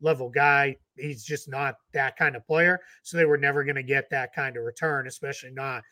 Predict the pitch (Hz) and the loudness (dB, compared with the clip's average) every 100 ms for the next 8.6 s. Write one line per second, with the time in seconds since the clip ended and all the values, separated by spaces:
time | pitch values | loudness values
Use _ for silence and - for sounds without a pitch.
0 | - _ 151 156 151 139 - 147 127 123 | -20 _ 2 6 6 6 4 0 0 -10
1 | 123 139 - 165 151 113 151 165 143 139 | -8 -10 2 4 4 2 -2 -2 -4 -12
2 | 131 147 135 131 127 120 147 117 - 151 | -8 -6 -6 -6 -6 0 2 2 0 -2
3 | 143 135 - - - _ _ _ 151 151 | -2 -2 -10 -20 -20 _ _ _ -6 2
4 | 165 151 139 139 131 123 - 156 156 - | 6 6 6 -2 -2 -4 2 6 6 6
5 | 147 123 - 135 160 151 131 - 135 127 | -2 -4 -8 -6 -2 0 -2 -8 -8 -6
6 | 123 120 113 - 170 143 123 107 _ _ | -6 -6 -6 -4 -2 -2 -8 -8 _ _
7 | _ 139 151 151 139 147 131 127 127 120 | _ -8 -2 0 4 4 2 -6 -8 -6
8 | 123 120 131 165 131 | -4 0 8 8 8